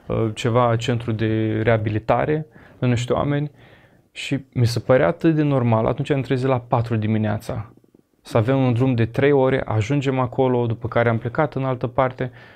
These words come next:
Și am zis, „Mă, cam asta e viața românilor de aici.” Deci e, sunt multe oportunități, timpul este restrâns.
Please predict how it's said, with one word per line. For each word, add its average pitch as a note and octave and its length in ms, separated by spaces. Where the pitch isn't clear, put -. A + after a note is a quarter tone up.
Și - 60
am C3+ 60
zis, C3 100
„Mă, E3 240
cam B2+ 180
asta E3 260
e C#3 40
viața C3 500
românilor A#2+ 540
de A2 120
aici.” B2+ 540
Deci A#2 240
e, B2+ 340
sunt - 160
multe C#3+ 220
oportunități, B2 880
timpul C3 300
este C3 200
restrâns. A#2 600